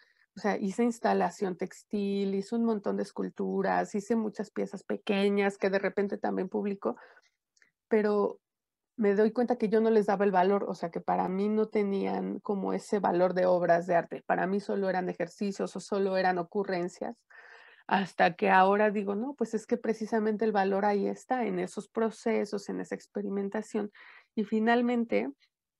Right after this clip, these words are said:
eh, ahora que ya terminé la maestría, que estoy pensando de dónde obtener recursos que finalmente necesito, fue cuando empecé a plantear lo de los talleres, ¿no? Dije, "Bueno, yo tengo años dando clases,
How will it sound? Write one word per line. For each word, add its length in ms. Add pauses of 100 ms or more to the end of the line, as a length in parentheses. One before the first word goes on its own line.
(300)
eh, 520
ahora 280
que 120
ya 140
terminé 460
la 140
maestría, 340
que 80
estoy 260
pensando 880
de 260
dónde 300
obtener 400
recursos 460
que 100
finalmente 500
necesito, 480
fue 140
cuando 160
empecé 280
a 80
plantear 360
lo 100
de 80
los 180
talleres, 580
¿no? 160
Dije, 220
"Bueno, 240
yo 180
tengo 300
años 400
dando 280
clases, 560